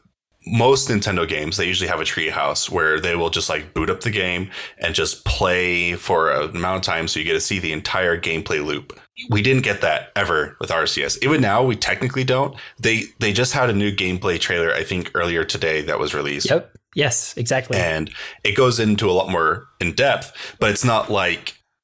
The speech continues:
Speaker 1: there's still, like, transitionary gaps or whatever between each ch-, chunk. So you don't really know, like, how are you setting up the missions? Do, do you just, like, warp to, like, specific spots? Uh,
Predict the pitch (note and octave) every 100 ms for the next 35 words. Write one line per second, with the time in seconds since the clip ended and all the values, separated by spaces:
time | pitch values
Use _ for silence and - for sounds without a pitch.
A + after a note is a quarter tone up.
0 | _ - A2+ - C3 G#2+ F#2+ - G2 F2+
1 | F#2 G2+ F#2 E2+ C#2+ E2+ D#2+ D2+ - -
2 | E2 D#2 D2 C#2+ - F2+ F#2+ D#2+ - D2+
3 | - - - - - - D2+ - - -
4 | - - - - A#2 G2 A2+ A2+ G#2 G#2+
5 | G2 F#2+ F2+ F2 E2+ D#2 - - D#2 D#2+
6 | F2+ F#2 - G2 G2+ A2 - C3+ D#3 -
7 | F2+ D2 - - - F#2 F#2+ F2 F2+ F2
8 | E2+ F#2 - F2 E2 E2+ D#2+ F2+ F2 -
9 | - A2+ F#2+ F2+ F2+ - G2+ A2 A#2 -
10 | - C#3 - - - - G2